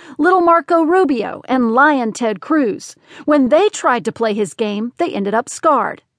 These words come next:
Bush never could find the formula to fight back effectively and was diminished and eventually destroyed politically by it.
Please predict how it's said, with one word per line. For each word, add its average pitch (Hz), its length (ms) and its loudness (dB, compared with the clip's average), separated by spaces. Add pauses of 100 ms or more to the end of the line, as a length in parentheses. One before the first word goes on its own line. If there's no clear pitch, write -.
(280)
Bush 392 380 2
never 359 320 2
could 311 260 0
find 220 300 0
the 226 60 -4
formula 262 480 0
to 254 80 -4
fight 262 260 0
back 320 220 0
effectively 196 680 -4 (160)
and 269 140 2
was 294 180 2
diminished 285 640 0
and 285 100 2
eventually 220 760 -2
destroyed 320 540 0
politically 262 540 -2
by 175 240 -4
it. - 100 -12